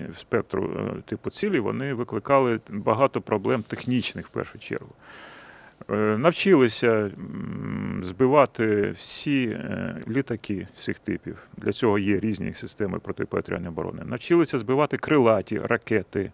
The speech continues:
які не є, скажімо, щось таке, е, суперскладне. Навчилися збивати, ну, ш-, шахеди, які не є дуже маленькими і на які є рішення.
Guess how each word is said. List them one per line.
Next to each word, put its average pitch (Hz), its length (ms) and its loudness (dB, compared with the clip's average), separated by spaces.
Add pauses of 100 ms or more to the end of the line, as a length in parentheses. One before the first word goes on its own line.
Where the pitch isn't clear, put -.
(220)
які 107 300 -6
не 101 220 -4
є, 98 340 0
скажімо, 95 400 -6 (460)
щось - 260 -8
таке, - 240 -4
е, 87 160 0 (960)
суперскладне. 95 800 -6 (360)
Навчилися 139 540 0
збивати, 120 680 2 (240)
ну, 135 220 -4
ш-, - 200 -16 (300)
шахеди, 101 720 0
які 90 400 -8 (120)
не 98 120 -4
є 95 160 -2
дуже 87 220 -6
маленькими 107 720 -4
і 92 280 -8
на 92 140 -8
які 101 220 -6
є 87 180 -6
рішення. - 440 -10